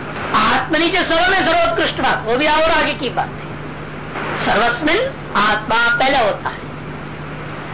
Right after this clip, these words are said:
फिर सर्वम आत्मा बाद में होता है, फिर आत्मनि एव सर्वम,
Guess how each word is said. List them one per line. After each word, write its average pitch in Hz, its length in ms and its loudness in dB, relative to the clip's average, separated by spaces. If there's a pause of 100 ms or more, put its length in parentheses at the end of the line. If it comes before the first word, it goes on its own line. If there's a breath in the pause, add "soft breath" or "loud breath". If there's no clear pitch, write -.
(160)
फिर 240 200 4
सर्वम 247 680 4
आत्मा 233 440 2 (440)
बाद 196 240 2
में 226 80 2
होता 151 240 -6
है, - 880 -8
फिर 240 140 2
आत्मनि 269 680 2
एव 302 400 4
सर्वम, 233 500 2